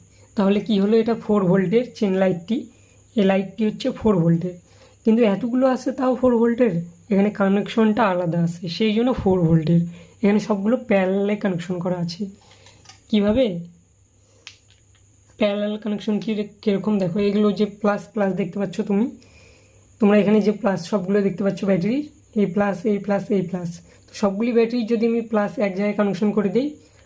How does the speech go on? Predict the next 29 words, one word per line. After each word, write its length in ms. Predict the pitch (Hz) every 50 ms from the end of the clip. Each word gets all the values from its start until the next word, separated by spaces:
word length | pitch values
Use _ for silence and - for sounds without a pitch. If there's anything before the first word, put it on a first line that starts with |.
| _ _ -
আর 180 | 208 190 185 180 202
এদিকে 220 | 196 196 208 214 202 202
যদি 120 | 214 202 214 208
আমি 100 | 208 214 208 -
সবগুলি 280 | 208 196 185 190 202 202 190
ব্যাটারি 260 | 196 180 170 214 214 202 190
মাইনাস 340 | 185 190 190 190 196 202 190 - - 190
এক 60 | 175 175
জায়গায় 200 | 190 190 190 190 202
কানেকশন 300 | 196 190 170 - - 196 185
করে 140 | 202 190 180 175
দিই, 100 | 233 294 302 - - - - - - _ -
তাহলে 180 | 214 196 202 196 170
সেটা 140 | 214 - 190 190
হলো 100 | 208 240 240 240 - _
প্যারালাল 380 | 220 202 196 196 190 190 190 180 175
কানেকশন। 360 | 180 170 170 170 - 190 180 175 175 170 - - - - _ _
তো 60 | - 185 175
সেই 160 | - 214 220 214 214
ক্ষেত্রে 260 | 240 220 226 220 226 226 233
কী 60 | 233 226 214
হবে, 140 | 214 247 254 196 160 -
ভোল্টেজটা 480 | 185 208 214 208 226 254 254 - - 240 220 202
একই 160 | 180 220 196 165 190
থাকবে। 260 | 180 160 160 170 170 170 170 - - - _ _ _ _ _ 214
হ্যাঁ, 160 | 208 214 208 190
এখানে 200 | 175 190 196 196 196 190
দেখো 160 | 170 - 220 - -
থ্রি 140 | - 220